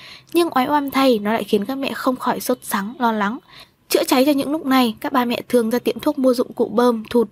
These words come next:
và giải quyết gọn lẹ vấn đề. Nhưng các mẹ hãy cẩn thận nhé. Lạm dụng bơm,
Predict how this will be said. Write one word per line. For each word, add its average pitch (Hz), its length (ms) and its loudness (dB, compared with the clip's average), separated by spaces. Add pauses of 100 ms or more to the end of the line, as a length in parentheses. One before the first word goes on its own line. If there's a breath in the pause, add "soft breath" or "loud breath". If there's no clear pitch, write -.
(140)
và 220 200 2
giải 214 160 -2
quyết - 220 -2
gọn 247 140 0
lẹ 233 200 0
vấn 202 160 -2
đề. 240 220 2 (480 loud breath)
Nhưng 285 160 4
các 311 140 0
mẹ 320 220 0
hãy - 200 -4 (120)
cẩn 233 200 0
thận 196 220 -2
nhé. 196 220 2 (380 loud breath)
Lạm 294 200 0
dụng - 180 0
bơm, 233 320 2